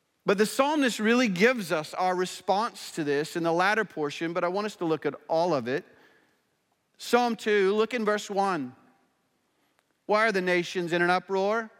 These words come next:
and the peoples devising a vain thing? The kings of the earth take their stand, and the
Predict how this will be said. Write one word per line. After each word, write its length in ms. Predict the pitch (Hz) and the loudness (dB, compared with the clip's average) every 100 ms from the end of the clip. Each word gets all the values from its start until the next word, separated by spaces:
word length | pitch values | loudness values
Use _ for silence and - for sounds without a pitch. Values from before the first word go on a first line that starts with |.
| _ _ _ - | _ _ _ -4
and 100 | 180 | -2
the 60 | |
peoples 400 | 170 220 190 196 | 2 2 2 0
devising 480 | 165 180 202 196 190 | 2 2 2 0 -2
a 60 | 185 | 0
vain 280 | 185 196 185 | 0 0 -2
thing? 360 | 196 196 214 | -2 -2 -2
The 60 | 202 | -4
kings 260 | - 220 | -4 -4
of 60 | 190 | -2
the 120 | 190 | 0
earth 160 | 202 208 | 0 0
take 180 | 214 196 | -2 0
their 140 | 185 | -2
stand, 480 | - 208 202 208 214 | -2 0 2 2 2
and 100 | 180 | 0
the 120 | 165 | -2